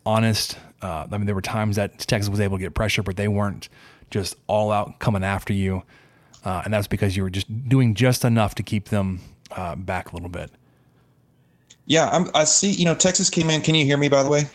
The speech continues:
Speaker 1: Yeah, I, the, the, the Spotify Live app closed on me for whatever reason.
Speaker 2: That's kinda what I figured happened. It seemed like it was a, 'cause, yeah, I figured it was something like that. Anyway, um,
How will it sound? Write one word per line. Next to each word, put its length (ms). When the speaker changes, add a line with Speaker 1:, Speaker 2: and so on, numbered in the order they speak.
Speaker 1:
Yeah, 280
I, 140
the, 320
the, 280
the 220
Spotify 640
Live 260
app 160
closed 400
on 120
me 80
for 200
whatever 300
reason. 320
Speaker 2:
That's 220
kinda 220
what 120
I 40
figured 300
happened. 400
It 140
seemed 220
like 180
it 100
was 220
a, 260
'cause, 420
yeah, 240
I 60
figured 200
it 20
was 100
something 120
like 140
that. 140
Anyway, 420
um, 420